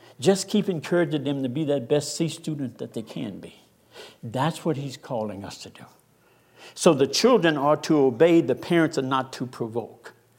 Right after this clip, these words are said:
That's what he is calling for us to do as we see that.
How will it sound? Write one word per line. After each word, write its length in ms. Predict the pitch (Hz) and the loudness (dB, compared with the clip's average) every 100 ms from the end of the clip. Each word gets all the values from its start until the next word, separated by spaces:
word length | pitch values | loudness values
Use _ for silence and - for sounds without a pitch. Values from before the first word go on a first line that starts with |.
| _ _ - | _ _ -16
That's 460 | 104 135 143 - | 0 4 4 4
what 100 | 151 | 0
he 440 | - 147 135 131 123 - | 2 -2 0 -2 -6 -12
is 140 | 117 - | -10 -10
calling 520 | - 143 123 107 101 | -2 2 2 0 -4
for 180 | - 101 | -4 -2
us 200 | - - | -4 -10
to 80 | |
do 160 | 90 110 - - _ _ _ _ _ _ _ _ _ - | -12 -16 -20 -20 _ _ _ _ _ _ _ _ _ 2
as 240 | 120 101 | 2 2
we 140 | 110 | -2
see 320 | 117 - 135 123 | -2 0 0 0
that. 360 | - - - | -4 -12 -14